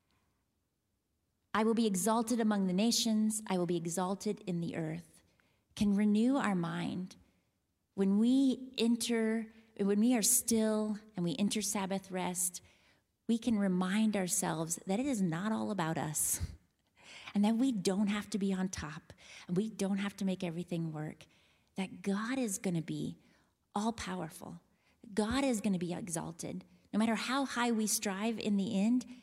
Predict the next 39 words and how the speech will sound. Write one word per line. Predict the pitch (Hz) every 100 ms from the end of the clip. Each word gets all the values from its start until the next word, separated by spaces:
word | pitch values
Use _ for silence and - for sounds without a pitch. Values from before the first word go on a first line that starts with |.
| - -
it's | 214 -
God's, | 220 175 269 -
it's | - -
not | 226 240
ours. | 156 170 233 - - _ _ _ _ _ _ _ _ _ _ _ _ _ _ _ _ _ _ -
And | 220
for | 220
some | 208 254
of | 262
us, | 254 254
that's | 254 208 - - _
frustrating, | 226 220 - 269 277
but | 233 202
for | 202 196
others, | 214 269 262 -
it | 214
might | 214 -
be | 233
freeing | - 208 254 247 165 185 196
of | 180
like, | 185 -
"Huh, | 247 - - _ _ _ -
okay, | - 240 175 - - -
I |
can | 214
take | 208 226 233
a |
moment | 190 165 165 - - _ _ _ _ _ _ _ _
and | 190 170
rest | 196 202 - - -
in | 180
who | 156 170
God | 165 165
is | 160 156 175 - - _ _ _ -
and | 175
who | 180
I | 175
am | 190 180
not." | 156 160 - -